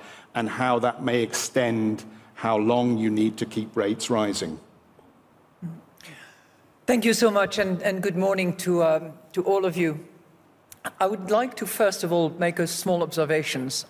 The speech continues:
Speaker 2: Uh, the situation around the world must be improving a little bit if you hear so many competent, talented economists say, "Not as bad as feared," or, "Not so bad, maybe not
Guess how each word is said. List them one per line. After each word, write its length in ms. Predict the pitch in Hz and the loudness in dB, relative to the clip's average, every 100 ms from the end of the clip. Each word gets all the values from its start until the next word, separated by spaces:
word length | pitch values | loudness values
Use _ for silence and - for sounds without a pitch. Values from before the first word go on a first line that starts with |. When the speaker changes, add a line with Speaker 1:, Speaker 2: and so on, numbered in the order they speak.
| - | 0
Speaker 2:
Uh, 200 | 156 147 - - - _ _ _ - | 2 2 -2 -20 -20 _ _ _ -6
the 80 | 180 | -2
situation 720 | - 269 254 240 214 214 190 | 0 2 2 2 2 0 2
around 320 | 190 180 170 | 2 2 2
the 60 | 156 | 2
world 440 | 160 151 143 127 | 4 4 4 -2
must 280 | 185 196 180 | 2 2 2
be 180 | 175 185 | -2 0
improving 720 | 175 165 180 170 170 160 - - | 0 0 2 2 2 0 -2 0
a 80 | 151 | 2
little 360 | 165 180 143 | 2 0 0
bit 400 | 120 127 - - - | 0 0 0 -8 -4
if 280 | - 175 - | 0 0 0
you 160 | 175 175 | 0 2
hear 220 | 175 165 | 4 2
so 180 | 151 208 | 2 2
many 220 | 214 185 | 2 0
competent, 580 | 160 185 180 175 160 147 | 0 -2 -2 -2 -2 0
talented 500 | 170 160 156 - 139 | 0 0 -2 -2 -2
economists 640 | 135 165 143 135 135 - | -2 -2 0 0 -2 -2
say, 320 | - 151 147 - - - - - | 2 4 2 -2 -12 -18 -12 -2
"Not 260 | 160 202 | 2 2
as 120 | 202 151 | 2 2
bad 260 | 165 160 | 2 2
as 200 | 151 147 | 2 0
feared," 520 | - 185 143 113 113 - - - - - | -2 2 4 4 0 -4 -12 -20 -20 -6
or, 120 | 160 | 2
"Not 260 | 165 202 208 | 4 4 2
so 220 | - 196 | 2 2
bad, 340 | 180 180 185 170 | 6 6 6 4
maybe 260 | 175 170 | 2 4
not 380 | 165 165 - - | 4 2 0 -10